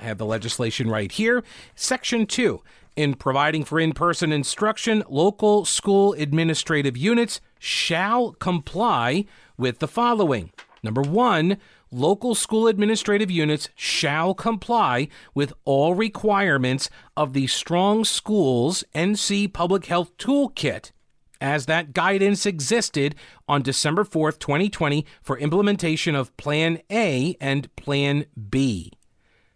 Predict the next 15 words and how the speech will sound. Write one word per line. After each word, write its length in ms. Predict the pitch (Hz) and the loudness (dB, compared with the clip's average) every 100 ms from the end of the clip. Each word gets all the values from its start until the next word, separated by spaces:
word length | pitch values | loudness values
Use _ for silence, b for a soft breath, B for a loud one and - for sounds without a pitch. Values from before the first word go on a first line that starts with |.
| _ _ _ _ _ _ - | _ _ _ _ _ _ -4
What 120 | 143 | -2
does 100 | 143 | 0
that 140 | 165 | 0
mean? 220 | 190 170 - _ _ _ _ _ _ _ _ - | 2 0 -4 _ _ _ _ _ _ _ _ -6
These 220 | 127 135 | -2 0
are 60 | 147 | -2
the 100 | 151 | -2
guidelines 640 | 151 180 160 135 147 147 | 0 0 0 -2 0 -2
that 200 | 147 135 | -4 -4
the 340 | 147 143 143 - - | -2 0 -2 -4 -8
Cooper 220 | 208 214 | -6 -2
administration 680 | 196 117 110 - 107 - 101 | -2 -2 -2 -2 -4 -2 -4
set 180 | - 107 | -2 -4
up. 140 | - _ | -6 _
<laughs> 100 | - | -8